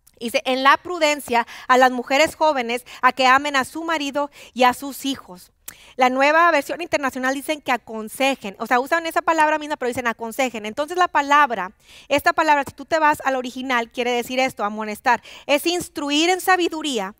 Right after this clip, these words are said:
dar instrucción para que alguien piense y viva de manera sabia, en dominio propio, sobre sus pasiones y deseos.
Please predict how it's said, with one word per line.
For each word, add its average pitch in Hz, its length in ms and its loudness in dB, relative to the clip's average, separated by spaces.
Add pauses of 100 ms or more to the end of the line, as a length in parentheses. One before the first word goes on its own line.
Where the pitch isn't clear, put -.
(320)
dar 269 220 6
instrucción 330 640 -4
para 302 220 4
que 262 160 -4
alguien 262 400 -2
piense 359 600 -2 (220)
y 277 160 -4
viva 320 240 4
de 339 100 2
manera 302 360 0
sabia, 254 600 0 (200)
en 269 180 2
dominio 294 540 0
propio, 277 580 -2 (160)
sobre 269 300 2
sus 262 200 -14
pasiones 311 920 -4 (260)
y 262 140 0
deseos. 220 800 -4